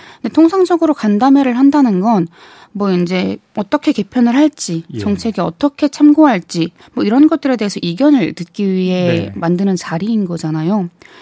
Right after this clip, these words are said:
Speaker 1: 근데 그런데 간담회 회의록조차 작성하지 않았다는 건
Speaker 2: 어.
Speaker 1: 그냥 보여주기식 간담회일 뿐인 거고, 뭐, 뭐라고 말을 하든 우리는 그냥 우리가 알아서 하겠다,
Speaker 2: 네.
Speaker 1: 이 말과 뭐가 다른가 싶고요.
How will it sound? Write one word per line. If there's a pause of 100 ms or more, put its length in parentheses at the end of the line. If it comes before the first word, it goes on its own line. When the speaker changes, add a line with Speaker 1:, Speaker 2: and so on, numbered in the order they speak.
(400)
Speaker 1:
근데 (100)
그런데
간담회
회의록조차
작성하지
않았다는
건
Speaker 2:
어. (260)
Speaker 1:
그냥
보여주기식
간담회일
뿐인
거고, (720)
뭐,
뭐라고
말을
하든
우리는
그냥
우리가
알아서
하겠다, (140)
Speaker 2:
네.
Speaker 1:
이
말과
뭐가
다른가
싶고요.